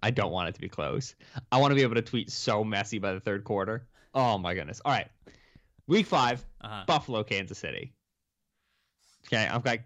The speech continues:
Speaker 1: two home K C games on here already through <laughs> five weeks. Uh,
Speaker 2: Good games.
Speaker 1: week six, Tampa Bay, Philly, the pod game.
Speaker 2: Oh,
Speaker 1: Very
Speaker 2: the
Speaker 1: excited
Speaker 2: pod
Speaker 1: for the pod game.
Speaker 2: game.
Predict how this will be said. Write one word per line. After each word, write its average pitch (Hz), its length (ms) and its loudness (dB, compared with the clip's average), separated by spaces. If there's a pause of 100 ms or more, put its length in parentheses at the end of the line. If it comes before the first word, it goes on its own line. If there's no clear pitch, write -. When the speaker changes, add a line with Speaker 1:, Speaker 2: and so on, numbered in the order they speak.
(480)
Speaker 1:
two 170 240 6
home 151 240 4
K 135 180 2
C 127 200 0
games 110 260 2
on 104 120 0
here 113 180 0
already 101 440 2
through 117 220 0
<laughs> 127 220 -6
five - 340 0
weeks. - 420 -6 (640)
Uh, 113 420 4
Speaker 2:
Good 127 120 -8
games. 196 220 -8
Speaker 1:
week 175 200 4
six, - 580 0 (540)
Tampa 165 240 4
Bay, 151 140 6
Philly, 151 420 2 (300)
the 123 60 -2
pod 131 280 4
game. 151 300 2 (120)
Speaker 2:
Oh, 311 280 12
Speaker 1:
Very 381 200 8
Speaker 2:
the 392 60 4
Speaker 1:
excited 330 300 4
Speaker 2:
pod 349 100 8
Speaker 1:
for 349 60 6
the - 80 2
pod 311 140 8
game. 240 240 6 (100)
Speaker 2:
game. 120 140 -8